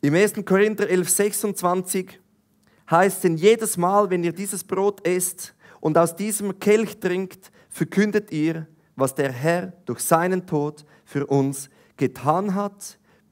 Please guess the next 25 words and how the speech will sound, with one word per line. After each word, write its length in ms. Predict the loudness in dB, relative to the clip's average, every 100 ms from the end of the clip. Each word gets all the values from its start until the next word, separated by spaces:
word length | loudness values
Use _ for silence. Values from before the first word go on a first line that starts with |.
| -6
bis 340 | -4 -4 -8 -4
er 440 | 0 4 2 0 -8 _ _
kommt.“ 560 | -12 -10 -8 -12 -18 -20 _ _ _ _ _ _ _ _ _ _
Also 240 | -4 0 2
das 340 | 0 0 -2
Abendmahl 1000 | 2 4 4 2 -4 0 2 4 4 2 -4 -14 -6
ist 480 | -4 -2 -6 -12 -16 _
hier, 420 | -2 0 2 0
damit 320 | 0 0 0
es 140 | -4 0
uns 260 | -2 -2
verbindet 680 | -2 -2 0 -2 0 -2 -2
und 240 | 0 -2 -2
zusammenbringt. 1120 | -2 0 0 0 0 2 0 0 -8 -18 -20 _ _ _ _ -20 -20 -2
Dass 240 | 2 2 2
wir 160 | 0
unseren 420 | 0 0 0 -2 -2
Fokus 680 | 4 6 6 2 -2 -2
auf 260 | 0 -2 2
das 320 | 4 4 4
setzen, 640 | 0 0 -2 -4 -6 -6 -12 _ _ _ _ _ _ _ _ _ _ _ _ _ -2
was 240 | 0 2
wir 80 | 2
gemeinsam 680 | 4 4 4 2 2 0 2
haben. 460 | 0 0 -6 -10